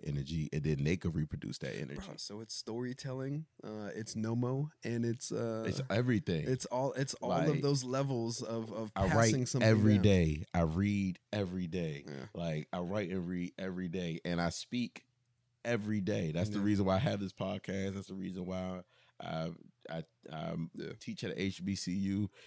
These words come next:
Speaker 1: is because I need to write,
Speaker 2: Mm-hmm.
Speaker 1: read, and speak
Speaker 2: Mm-hmm.
Speaker 1: every day. Like, I, I need to get into the practice of these things because, again,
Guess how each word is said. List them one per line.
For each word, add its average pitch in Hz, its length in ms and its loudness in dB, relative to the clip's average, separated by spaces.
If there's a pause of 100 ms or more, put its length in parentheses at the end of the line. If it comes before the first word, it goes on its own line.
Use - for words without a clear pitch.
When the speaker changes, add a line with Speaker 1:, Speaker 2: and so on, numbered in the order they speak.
(120)
Speaker 1:
is 90 120 -2
because 85 300 0
I 92 80 2
need 98 200 2
to - 80 -2
write, 95 520 -2 (200)
Speaker 2:
Mm-hmm. 117 240 -6
Speaker 1:
read, 95 600 -2
and 85 180 -4
speak - 580 -8
Speaker 2:
Mm-hmm. - 140 -10
Speaker 1:
every 95 240 -4
day. 82 400 -4
Like, 78 480 -6 (320)
I, 78 200 -4
I 92 100 -2
need 107 220 2
to 98 60 2
get 92 160 2
into 87 220 2
the 80 120 -4
practice - 500 -4
of 87 100 0
these 80 240 0
things 92 480 4
because, 82 560 2
again, 80 460 0